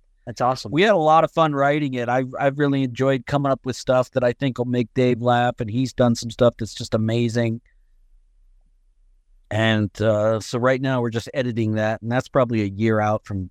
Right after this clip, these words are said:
Speaker 2: seeing the light of day, but it's a lot of fun. We're calling it Hell on Wheels.
Speaker 1: That's
Speaker 2: A
Speaker 1: awesome.
Speaker 2: Silas Danger thriller.
Speaker 1: <laughs> That's all. So I, I have to ask, because it's set in nineteen seventy-five,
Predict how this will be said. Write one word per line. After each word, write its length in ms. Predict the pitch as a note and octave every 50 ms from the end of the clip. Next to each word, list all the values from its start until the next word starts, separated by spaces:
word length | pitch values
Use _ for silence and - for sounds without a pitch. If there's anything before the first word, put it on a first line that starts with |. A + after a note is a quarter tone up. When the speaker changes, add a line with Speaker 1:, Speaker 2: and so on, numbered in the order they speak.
| - -
Speaker 2:
seeing 280 | - - B2 A#2 G#2 G#2
the 100 | G#2 G#2
light 220 | A2 A2 A2 G2+
of 140 | G2 E2+ -
day, 280 | C3 C3+ C3 A#2+ A2
but 120 | G2+ G2 A2
it's 140 | G2+ - -
a 40 |
lot 200 | B2 B2 A#2 G#2+
of 60 | G#2 -
fun. 300 | - A#2+ A2+ A2 A2 G#2+
We're 100 | A2 -
calling 320 | - B2+ A#2+ A#2+ A2+ G#2+
it 80 | G2+ -
Hell 260 | - A2+ A#2 A2+ A2+
on 220 | A2+ A2 G#2 G2+ G2+
Wheels. 580 | G#2+ G#2+ G#2+ G#2 G2+ G2+ G#2 - - - - _ _ _ _ _ _ _ _ _ _ _ _ _ _ _ _ _ -
Speaker 1:
That's 140 | B2 - A#2
Speaker 2:
A 40 |
Speaker 1:
awesome. 260 | G#2+ G#2+ G#2 - - G#2
Speaker 2:
Silas 440 | C3 A#2+ A#2+ A#2 A#2 A#2 A2 -
Danger 560 | - - B2+ A#2 A#2 A#2+ A#2 G#2 A2+ A2 G#2+ G2+
thriller. 560 | - - B2 A#2+ A#2 A2 G#2 G2+ G2 G2+ - _ _ _ _ _ -
Speaker 1:
<laughs> 180 | - - _
That's 840 | - C4+ - _ - E3+ - _ - - - - - - - G#3 - -
all. 180 | - - _ _ _ _ _ -
So 200 | G3+ G3 F#3 - -
I, 120 | D3 D3+ -
I 100 | - C#3+ C#3
have 180 | C#3+ F3 F#3+ - -
to 100 | E3+ - - - -
ask, 320 | C3+ A#2+ G#2+ A2 - - - -
because 300 | C3+ - - D#3 D3+ D3
it's 140 | D#3+ D3 -
set 200 | - E3+ D3+ -
in 100 | C#3 C3
nineteen 340 | B2+ C3 C3 - C#3 B2+ A#2
seventy-five, 720 | - C3+ A#2 A#2 A#2 A2 - _ A#2 A2 G#2+ G#2+ G#2 G2+